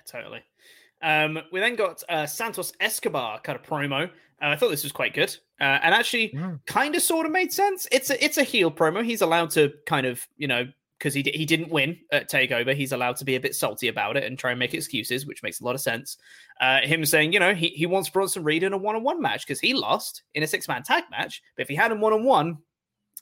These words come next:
Speaker 1: then he'd win. Um, which I think, yeah, ma-, makes a lot of sense for Santos Escobar, but it was a well-delivered promo, and I'm actually probably looking forward to that match. I think it's probably gonna be quite good.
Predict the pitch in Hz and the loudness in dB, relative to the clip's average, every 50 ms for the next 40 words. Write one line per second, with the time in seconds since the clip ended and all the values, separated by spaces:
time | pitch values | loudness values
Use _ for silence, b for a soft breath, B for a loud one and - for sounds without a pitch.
0 | 127 135 131 143 196 240 214 170 147 131 123 - 123 131 139 123 - 151 147 _ | -16 -2 2 2 2 2 0 -4 -6 -6 -8 -4 -2 0 0 0 -2 -6 -16 _
1 | _ B B B B B B B B - 131 127 127 123 123 123 123 117 113 _ | _ B B B B B B B B 0 2 4 4 4 2 0 -2 -10 -12 _
2 | _ _ _ _ _ - 208 208 - 233 - 226 - - - 269 165 143 _ - | _ _ _ _ _ 0 2 4 4 2 2 0 -2 2 0 0 0 -2 _ -2
3 | 147 147 147 - 156 156 151 - 156 156 143 143 143 - 139 123 - - 131 123 | -2 -2 0 0 -2 -2 0 2 0 0 0 0 -2 -4 -4 -6 -2 0 0 0
4 | 123 120 _ - - 143 139 - 180 196 - 208 196 220 214 214 214 - 139 117 | 0 -2 _ -6 -6 -6 -2 0 -2 0 0 2 4 4 4 2 2 0 2 2
5 | 135 135 135 127 139 139 143 139 135 131 131 156 165 208 214 - - - 202 214 | 2 0 0 2 4 4 4 4 2 2 2 2 2 2 0 0 0 0 2 2
6 | 214 226 226 226 240 233 _ _ _ _ _ _ _ _ _ - 110 110 123 139 | 2 2 0 0 -2 -6 _ _ _ _ _ _ _ _ _ -8 -6 -4 -4 -6
7 | - - 165 175 175 165 160 - _ _ _ _ - _ _ _ - - 113 131 | -6 -4 0 0 0 0 0 -12 _ _ _ _ -20 _ _ _ -8 -4 0 0
8 | 147 160 180 175 - 208 196 - 196 202 208 - - 233 226 226 247 247 - - | 2 2 0 -2 -2 -10 0 2 2 2 2 2 -2 -2 0 2 0 0 0 0
9 | 131 123 139 - - - 143 143 147 151 160 170 160 - 190 202 196 127 139 131 | -4 -4 -4 -6 -4 -4 -2 0 0 -2 -2 -6 0 0 0 2 2 0 0 0